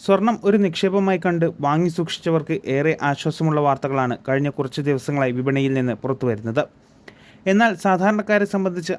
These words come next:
അത്ര ശുഭകരമായ വിവരങ്ങളല്ല താനും. എല്ലാ കാലത്തും സ്വർണ്ണ വിലയിൽ ചാഞ്ചാട്ടം ഉണ്ടാകാറുണ്ട്.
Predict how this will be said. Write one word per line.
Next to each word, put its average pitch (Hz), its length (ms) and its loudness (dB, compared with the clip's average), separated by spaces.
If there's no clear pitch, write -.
അത്ര 156 160 -2
ശുഭകരമായ 170 640 0
വിവരങ്ങളല്ല 147 560 0
താനും. 123 220 -2
എല്ലാ 175 280 4
കാലത്തും 208 380 0
സ്വർണ്ണ 175 300 0
വിലയിൽ 175 300 2
ചാഞ്ചാട്ടം 160 480 2
ഉണ്ടാകാറുണ്ട്. 113 560 -2